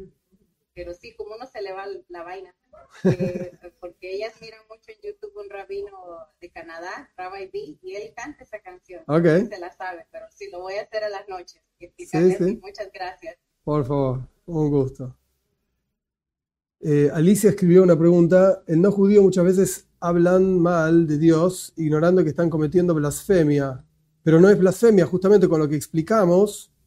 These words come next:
Speaker 2: respecto de la definición judía de la blasfemia, no es blasfemia lo que están haciendo.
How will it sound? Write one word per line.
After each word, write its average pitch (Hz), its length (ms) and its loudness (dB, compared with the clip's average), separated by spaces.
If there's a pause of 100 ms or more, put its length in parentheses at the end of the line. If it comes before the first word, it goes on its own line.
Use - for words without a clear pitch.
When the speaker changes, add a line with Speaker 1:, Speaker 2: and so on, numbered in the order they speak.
(600)
Speaker 2:
respecto 156 340 -2
de 151 60 0
la 143 100 0
definición 151 840 0
judía 170 500 2
de 143 80 0
la 139 60 0
blasfemia, 208 500 2
no 190 160 4
es 185 100 4
blasfemia 180 480 4
lo 160 100 4
que 147 60 -4
están 147 180 -6
haciendo. 135 360 -8